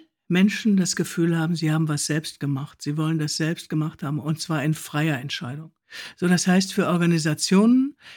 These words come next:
natürlich Zielvereinbarung, ja, Ziele zu vereinbaren mit den Mitarbeitern, aber den Prozess, wie der Mitarbeiter dahin kommt, dann wirklich freizulassen und dann nicht reinzuregieren oder reinzudiktieren,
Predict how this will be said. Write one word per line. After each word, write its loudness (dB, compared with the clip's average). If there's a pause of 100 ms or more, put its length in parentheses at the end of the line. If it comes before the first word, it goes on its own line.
(360)
natürlich 4
Zielvereinbarung, 4
ja, 2
Ziele 2
zu -4
vereinbaren 2
mit 2
den 2
Mitarbeitern, 0
aber 0
den 0
Prozess, -2
wie 4
der 4
Mitarbeiter 2
dahin -2
kommt, -10 (440)
dann 2
wirklich 0
freizulassen 0
und 0
dann 2
nicht -4
reinzuregieren -4
oder -8
reinzudiktieren, -6